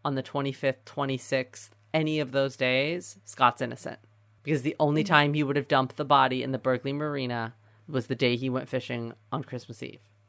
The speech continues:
Speaker 2: Because he was being watched so carefully after that, that
Speaker 1: Yeah.
Speaker 2: he never went back there?
Speaker 1: Right, exactly.
Speaker 2: But someone else was holding
Speaker 1: But they're
Speaker 2: her?
Speaker 1: saying someone else was holding her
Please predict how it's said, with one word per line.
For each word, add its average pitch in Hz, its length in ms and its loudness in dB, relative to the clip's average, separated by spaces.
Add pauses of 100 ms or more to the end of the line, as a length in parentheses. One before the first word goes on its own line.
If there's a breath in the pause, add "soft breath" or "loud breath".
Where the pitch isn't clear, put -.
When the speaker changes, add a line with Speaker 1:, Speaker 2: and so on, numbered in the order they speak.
(220)
Speaker 2:
Because 226 480 2
he 226 120 -2
was 202 220 0
being 190 360 -2
watched - 720 -2
so 196 220 -2
carefully 196 580 -2
after 156 380 -2
that, 226 300 -2 (380)
that 208 100 2
Speaker 1:
Yeah. 165 220 10
Speaker 2:
he - 60 0
never 175 220 -2
went 170 220 -4
back 175 300 2
there? 202 220 0
Speaker 1:
Right, 139 340 2
exactly. 147 480 0
Speaker 2:
But - 180 0
someone 202 420 4
else 190 420 0
was 190 200 -2
holding 180 380 0
Speaker 1:
But 151 100 2
they're 175 260 10
Speaker 2:
her? 175 60 6
Speaker 1:
saying 139 420 2
someone 135 480 0
else 147 400 6
was 139 140 -10
holding 143 500 0
her 117 480 0